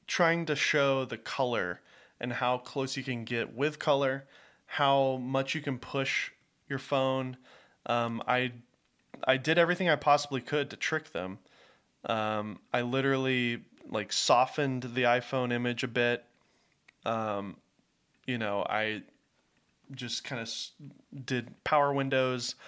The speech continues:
on the, the highlights to try to bring it down. Yeah, so anyways,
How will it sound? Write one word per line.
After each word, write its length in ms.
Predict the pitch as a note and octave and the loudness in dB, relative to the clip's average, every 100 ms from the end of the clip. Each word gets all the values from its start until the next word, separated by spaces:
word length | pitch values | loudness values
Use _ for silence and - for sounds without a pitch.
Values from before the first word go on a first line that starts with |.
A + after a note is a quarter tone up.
| - - - - | -20 -20 -16 -2
on 260 | A#2 A#2 | 0 0
the, 320 | A2 A2+ G#2+ - | -2 2 2 0
the 60 | |
highlights 560 | A#2 D#3+ E3+ D#3+ D3+ - | 0 2 4 4 2 -4
to 60 | C#3 | -2
try 180 | C#3+ | 0
to 80 | B2+ | 0
bring 220 | A#2+ C3 | -2 -4
it 120 | B2+ A#2 | -2 0
down. 520 | B2+ B2+ B2+ B2 A#2+ _ _ _ _ _ _ _ _ _ _ _ - - - | 0 2 0 -2 -8 _ _ _ _ _ _ _ _ _ _ _ -14 -14 -2
Yeah, 220 | C#3 A#2+ | 2 4
so 360 | - - D3 C3+ | 2 6 8 8
anyways, 640 | E3 E3+ B2+ G#2+ G#2+ - | 6 4 4 2 -2 -8